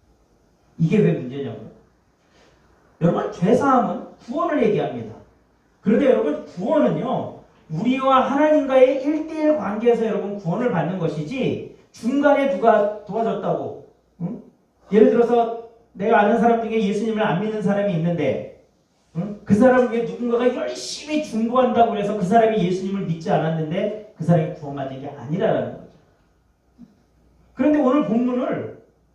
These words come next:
얼핏 보면 어, 예수님이 이 사람들의 믿음을 보고 이, 그 중풍병 환자에게 죄사함을 받았다고 했네. 그럼 구원을 해주신 건데, 아니, 그러면 이 환자의 믿음하고 상관없는 건가?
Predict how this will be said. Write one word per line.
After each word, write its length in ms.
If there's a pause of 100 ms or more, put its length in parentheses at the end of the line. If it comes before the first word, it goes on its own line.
(220)
얼핏 320
보면 640 (1120)
어, 80
예수님이 440
이 100
사람들의 480
믿음을 300
보고 160
이, 240 (280)
그 220
중풍병 460
환자에게 300
죄사함을 480
받았다고 460
했네. 240
그럼 180
구원을 360
해주신 320
건데, 480 (500)
아니, 140
그러면 540 (500)
이 120
환자의 540
믿음하고 380
상관없는 560
건가? 480